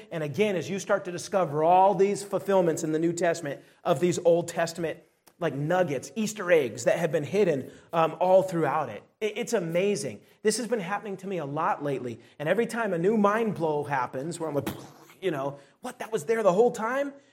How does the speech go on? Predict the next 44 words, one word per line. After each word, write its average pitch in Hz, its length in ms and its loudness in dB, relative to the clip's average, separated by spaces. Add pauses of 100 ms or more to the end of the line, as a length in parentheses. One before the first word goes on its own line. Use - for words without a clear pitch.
(120)
Then 196 120 0
it 185 80 -2
just 202 220 -8
causes 180 360 -10
me 185 100 -8
to 170 80 -8
marvel 160 400 -8
at 156 100 -6
God 170 220 -8
even 165 200 -8
more. 151 340 -8 (260)
I'm 196 100 -6
like, - 380 -6
"This 269 160 -6
can't - 480 -10
be 202 140 -2
the 175 80 -2
work 156 300 -4
of 127 120 -10
man. 113 360 -10 (280)
This 302 140 -4
can't 302 300 -4
be 269 100 -6
the 226 80 -4
work 196 240 -2
of 165 100 -10
fiction. 190 260 -8
People 349 320 -4
can't 190 300 -6
do 202 160 -4
this." 247 460 -2 (440)
Only 302 240 2
God 247 340 -4
could 233 160 -6
put 233 240 -2
all 220 240 0
this 220 280 0
in 208 240 -8
here 160 260 -6 (200)
and 175 200 -6
orchestrate 208 560 0
it 190 120 0
this 185 200 0
way 151 160 0